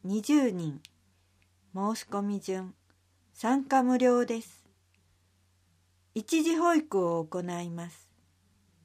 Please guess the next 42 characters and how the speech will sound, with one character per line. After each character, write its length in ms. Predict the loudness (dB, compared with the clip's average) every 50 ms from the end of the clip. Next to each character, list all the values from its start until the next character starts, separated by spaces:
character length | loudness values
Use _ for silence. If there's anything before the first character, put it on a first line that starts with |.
| _ _ _ _ _ _ _ _ _ _ _ _ _ _ _ _ _
六 220 | -4 -4 -4 -4 _
ヶ 160 | 2 2 4 4
月 260 | 4 2 0 -2 -4
か 140 | -2 -2 -2
ら 80 | -2
就 320 | -4 -6 -4 -2 0 2 4
学 260 | 4 2 2 0 0
前 300 | 0 2 2 2 0 0
の 160 | -4 -6 -8
子 220 | -10 -10 -8 -6
供 440 | -4 -4 -4 -2 -2 -4 -4 -6 -8 _ _ _ _ _ _ _
二 320 | _ -18 -8 -4 -4 -2 -2
人。 180 | -4 -8 -12 -18 _ _ _ _ _ _ _ _ _ _ _ _ -20 _ _ -8
申 200 | -4 -4 -4 -4
し 120 | -6 -8 -10
込 140 | -8 -6
み 200 | -4 -4 -6 -6
順。 300 | -6 -8 -8 -8 -10 -12 -16 _ _ _ _ _ _ -10
無 100 | -4 0
料 320 | 2 4 4 4 4 2
で 160 | 0 -4 -6 -6
す。 220 | -12 -20 _ _ _ _ _ _ _ _ _ _ _ _ _ _ _ _ _ _ _ _ _ _ _ _ _ _ _ _ _ _ -4
十 240 | 0 2 4 6 6
二 180 | 6 6 4
月 600 | 2 0 -2 -4 -8 -8 -4 -2 -2 -2 -4 -6 _ _ _ _ _ _ _ _
十 240 | -2 2 4 6 8
二 200 | 8 8 8 6
日 580 | 6 4 2 0 -2 -4 -6 -6 -6 -6 -6 -10 _ _ _ _ _
土 100 | -2 2
曜 300 | 4 4 6 6 4 4
日 120 | 2 0 -2
ま 160 | -4 -4 -6
で 140 | -8 -6 -6
に 280 | -4 -4 -4 -6 -8 -10 -6
予 100 | -2 0
約 320 | 0 0 0 -2 -4 -8
し 120 | -8 -6 -6
て 120 | -6 -6
く 120 | -6 -6
だ 160 | -6 -4 -6 -6
さ 220 | -6 -6 -6 -6
い。 120 | -6 -8